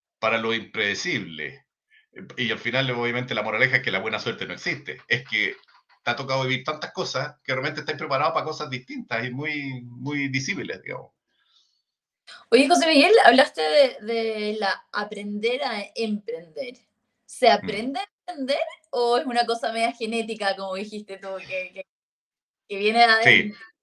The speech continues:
Speaker 1: Sí, no, hay que tener algo de aventurero para esto, ¿ah? Eh, hay gente que definitivamente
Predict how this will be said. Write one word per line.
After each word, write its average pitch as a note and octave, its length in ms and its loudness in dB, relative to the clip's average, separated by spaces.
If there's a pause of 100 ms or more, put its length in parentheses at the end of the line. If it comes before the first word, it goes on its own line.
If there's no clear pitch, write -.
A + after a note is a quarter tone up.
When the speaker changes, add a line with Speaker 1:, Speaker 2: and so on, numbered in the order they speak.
(440)
Speaker 1:
Sí, G2 280 2
no, G2+ 200 -2
hay A#2 140 4
que B2+ 120 2
tener A#2 180 2
algo B2+ 220 2
de A2+ 80 4
aventurero G#2+ 520 0
para A#2 140 4
esto, - 240 -6
¿ah? G#2+ 300 -2
Eh, F#2+ 360 -2
hay G3 140 -2
gente - 340 -6
que F#2+ 80 0
definitivamente A2 1300 -4